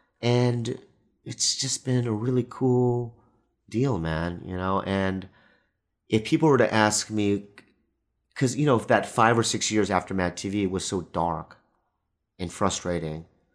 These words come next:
and I wouldn't change it for the world, the way it's gone.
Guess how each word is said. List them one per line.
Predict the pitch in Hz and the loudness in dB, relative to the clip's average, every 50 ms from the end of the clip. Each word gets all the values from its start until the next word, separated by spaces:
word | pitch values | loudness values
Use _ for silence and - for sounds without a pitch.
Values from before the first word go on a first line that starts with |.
| _ _ _ _ _ _ _ _ _ _ _ _ - | _ _ _ _ _ _ _ _ _ _ _ _ -8
and | - 98 95 92 92 92 - - _ _ _ | -2 0 0 0 0 -2 -6 -12 _ _ _
I | - 104 110 | -2 0 2
wouldn't | 120 156 160 113 - | 2 2 2 0 0
change | - 110 120 127 120 117 | -2 0 0 0 0 -2
it | 98 | -6
for | - 95 | -6 -8
the | 87 87 | -10 -8
world, | 80 90 98 117 123 95 82 76 - - _ _ _ _ _ _ _ _ _ _ _ _ _ _ _ _ - | -8 -6 -4 -2 -2 -2 -4 -8 -12 -18 _ _ _ _ _ _ _ _ _ _ _ _ _ _ _ _ 0
the | 110 104 | 2 4
way | 101 104 101 92 | 4 4 4 2
it's | 85 - - | 0 -2 -6
gone. | - 82 78 76 78 76 | -6 -4 -4 -4 -6 -8